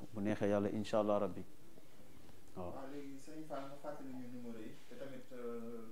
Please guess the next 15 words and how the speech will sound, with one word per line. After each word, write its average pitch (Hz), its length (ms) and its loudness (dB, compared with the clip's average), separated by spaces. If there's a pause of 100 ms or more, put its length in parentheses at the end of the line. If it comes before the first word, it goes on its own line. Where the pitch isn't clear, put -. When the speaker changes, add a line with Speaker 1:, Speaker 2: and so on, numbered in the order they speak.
(180)
Speaker 2:
loo 135 100 -4
bëgg 123 260 -6
a 117 40 -4 (100)
tëjee 110 240 -4
waxtaan 104 320 -6
bi. - 840 -4
Speaker 1:
Waaw, 131 200 12
numéro 160 320 12
yi 151 220 12 (320)
ñu 139 160 12
ngi 151 80 12
koy 151 240 12
def 139 240 12 (960)
si 135 640 12
soixante-dix-sept 143 720 12